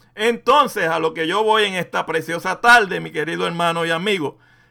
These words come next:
es que nosotros como Cristo tenemos una manera de llevar agua. Tenemos una manera de ofrecer agua. ¿Cuál es el agua? Bueno, Jesucristo fue donde la samaritana le pidió que le diera de beber.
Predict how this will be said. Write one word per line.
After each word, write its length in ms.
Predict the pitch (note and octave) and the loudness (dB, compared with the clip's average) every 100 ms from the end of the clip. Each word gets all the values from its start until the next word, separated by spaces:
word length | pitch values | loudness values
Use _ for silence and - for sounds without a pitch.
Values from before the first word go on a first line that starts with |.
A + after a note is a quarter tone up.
| - | -6
es 160 | F3 | -4
que 200 | - A3 | 0 0
nosotros 720 | F#3+ F3+ D#3 F#3+ A#3 A#3+ A#3+ | 4 2 2 4 4 6 4
como 360 | A#3 A3+ G#3+ F#3+ | 4 2 2 0
Cristo 640 | G#3+ A#3+ F3+ - D#3 D#3 - _ - - - - _ | 2 2 2 0 0 0 -4 _ -14 -14 -20 -20 _
tenemos 600 | G3+ F#3+ G#3 A#3+ A#3+ A3+ | -2 0 2 2 4 4
una 200 | A#3 A#3 | 4 4
manera 540 | A#3 A#3+ A#3 A3 G#3 | 4 4 2 2 4
de 120 | G#3 | 2
llevar 340 | G3 G3 F#3+ F#3 | 2 2 4 4
agua. 520 | G3+ G#3 F3+ D3 - _ _ _ _ | 4 4 2 0 -2 _ _ _ _
Tenemos 460 | - F3 F3 F3+ F3+ | -4 -2 0 -2 -2
una 200 | F#3+ F#3+ | -2 0
manera 560 | F#3+ F#3+ G#3+ B3+ B3 | 0 2 2 2 4
de 120 | F#3 F#3 | 2 0
ofrecer 500 | - E3 C#3+ E3 D#3+ | -2 -2 0 2 6
agua. 380 | D3+ C#3 B2 | 6 4 -2
¿Cuál 380 | A2 E3 F3+ A#3 | -6 2 4 4
es 80 | A3 | 4
el 140 | A3+ | 4
agua? 480 | A3 C4 A3+ D3 - _ _ _ - | 6 4 2 -4 -8 _ _ _ -2
Bueno, 480 | B2 G3 C4 E3+ - _ | 2 2 2 -4 -8 _
Jesucristo 680 | C#3+ D#3+ E3+ D3 D#3 D#3 F3 | -6 -4 -4 -2 -2 0 -4
fue 240 | E3+ F#3+ - | -2 0 2
donde 280 | A#3+ A3 | 2 2
la 120 | G3 F#3+ | 2 0
samaritana 760 | G3+ F#3+ F#3+ F#3 G#3 B3 A#3 | 0 -2 -2 0 4 4 4
le 160 | F#3 F3+ | 0 -4
pidió 600 | - F3 D#3+ G3+ B3 B3 | -4 -2 2 4 6 4
que 100 | F#3+ | 0
le 140 | F#3 | -6
diera 260 | F3 F#3 F#3 | -4 -2 -2
de 140 | G3 | 0
beber. 420 | G3 G3 G#3+ G3 | -2 0 0 -2